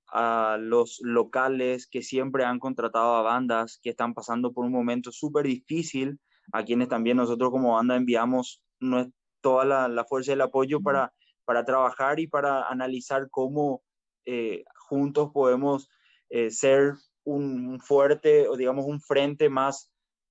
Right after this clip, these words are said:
Speaker 1: eh, más claro para, para manejar ambas partes del panorama de, de volver.
Speaker 2: ¿Y cómo van con los derechos autorales?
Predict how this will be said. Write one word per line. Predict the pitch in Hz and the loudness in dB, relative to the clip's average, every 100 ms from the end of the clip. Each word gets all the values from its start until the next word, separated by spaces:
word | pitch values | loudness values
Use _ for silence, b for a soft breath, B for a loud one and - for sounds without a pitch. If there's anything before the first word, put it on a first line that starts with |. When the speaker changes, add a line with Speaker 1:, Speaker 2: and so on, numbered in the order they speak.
| _ - | _ -6
Speaker 1:
eh, | 123 117 113 110 107 101 101 - _ _ _ _ - | -2 0 0 -4 -6 -10 -14 -20 _ _ _ _ -6
más | 127 135 | -4 -4
claro | - 135 139 139 143 143 - - | -2 0 0 0 0 -2 -6 -4
para, | 127 127 120 110 107 _ _ _ _ _ _ _ | 0 0 0 -4 -8 _ _ _ _ _ _ _
para | 123 120 | -4 -2
manejar | 123 131 127 131 135 - _ _ _ - | -2 -4 -2 -4 -4 -14 _ _ _ -10
ambas | 117 143 135 | -6 -6 -2
partes | 135 135 147 | -2 -2 -4
del | 151 | -2
panorama | 151 127 131 143 143 | 0 0 0 0 -2
de, | 139 123 | -2 -6
de | 117 | -6
volver. | 123 117 113 147 135 104 _ _ _ _ _ _ _ _ _ _ _ _ _ _ B B B - | -4 -4 -2 -2 -2 -8 _ _ _ _ _ _ _ _ _ _ _ _ _ _ B B B -4
Speaker 2:
¿Y | |
cómo | 233 339 392 | 0 2 4
van | 247 196 | 6 4
con | 202 208 | 4 2
los | 185 | 0
derechos | 190 185 185 - 190 196 | 0 0 -2 -6 -6 -4
autorales? | 180 - 175 160 160 160 160 - - | -6 -4 -4 -4 -6 -6 -8 -10 -14